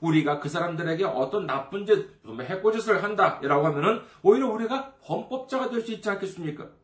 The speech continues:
그리고 아무리 법에 걸리지 않는 방법이나 아무리 뭐 들키지 않는다 하더라도 우리가 우리 손으로 그런 짓을 한다라고 하는 것은 마치 우리가 하나님이 되겠다라고 하는 것과 다름이 없는 것입니다.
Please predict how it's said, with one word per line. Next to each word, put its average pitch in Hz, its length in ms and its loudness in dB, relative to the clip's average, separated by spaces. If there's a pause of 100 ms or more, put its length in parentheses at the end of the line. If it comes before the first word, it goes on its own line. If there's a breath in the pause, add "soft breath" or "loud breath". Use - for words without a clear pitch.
(340 soft breath)
그리고 - 460 4
아무리 226 360 0
법에 190 240 -4
걸리지 247 320 0
않는 165 280 -2
방법이나 226 760 0
아무리 185 380 0
뭐 254 160 -2
들키지 190 480 -2
않는다 240 360 2
하더라도 226 840 2 (200 loud breath)
우리가 151 500 2
우리 170 220 0
손으로 208 400 0
그런 202 200 2
짓을 208 260 -2
한다라고 208 500 2
하는 196 160 0
것은 202 180 -2
마치 190 300 0
우리가 277 520 4 (220 loud breath)
하나님이 302 560 0
되겠다라고 214 1040 2
하는 143 340 -2
것과 - 480 -6
다름이 117 560 -10
없는 160 360 -6
것입니다. 185 540 -2